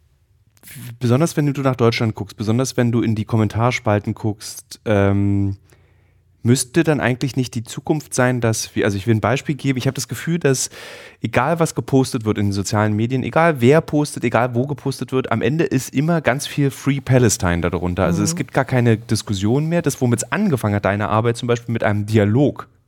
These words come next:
Speaker 1: der auf Social-Media-Plattformen stattgefunden hat. Und jetzt ist es so krass, man kommt gar,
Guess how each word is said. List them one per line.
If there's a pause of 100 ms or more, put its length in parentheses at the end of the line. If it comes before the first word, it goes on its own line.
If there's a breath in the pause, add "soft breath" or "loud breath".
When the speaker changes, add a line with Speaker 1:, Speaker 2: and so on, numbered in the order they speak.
(200)
Speaker 1:
der
auf
Social-Media-Plattformen
stattgefunden
hat. (480 loud breath)
Und
jetzt
ist
es
so (400 soft breath)
krass,
man
kommt
gar,